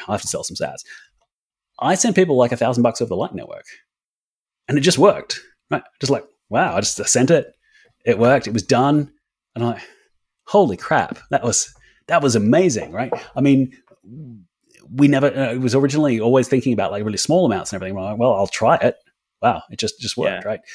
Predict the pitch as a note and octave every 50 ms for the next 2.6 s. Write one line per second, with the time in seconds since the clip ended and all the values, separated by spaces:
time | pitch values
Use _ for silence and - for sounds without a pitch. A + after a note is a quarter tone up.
0 | - - A#2 A#2 C3 B2 B2+ B2 - D#3 C#3 B2+ B2+ - A#2 - - B2+ C3 C#3+
1 | - B2+ A#2+ A#2+ A#2 A#2 A2 A#2 A2 G#2 A#2 G#2+ A2 A2 A2 B2+ A#2 G#2 G#2 A#2
2 | G#2+ G#2+ G#2+ G#2+ G#2+ G#2+ G#2+ G#2+ A2 A2+ -